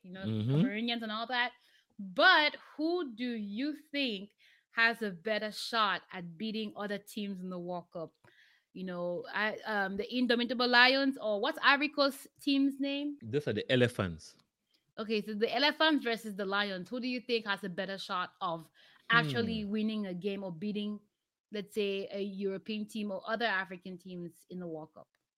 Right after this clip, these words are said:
Speaker 2: I would say if it's between Cameroon and Ivory Coast now,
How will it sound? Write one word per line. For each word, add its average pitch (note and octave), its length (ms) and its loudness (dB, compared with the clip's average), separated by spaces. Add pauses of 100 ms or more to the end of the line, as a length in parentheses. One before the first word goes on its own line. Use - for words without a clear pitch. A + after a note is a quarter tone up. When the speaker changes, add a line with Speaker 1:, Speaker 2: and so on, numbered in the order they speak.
(200)
Speaker 2:
I D#3+ 60 4
would D#3 200 6
say C#3 320 6 (340)
if E3 180 6
it's B2 120 0
between B2+ 520 0 (380)
Cameroon A#2 380 2
and - 80 -2
Ivory A#2 180 2
Coast A#2+ 280 -2
now, A2 580 2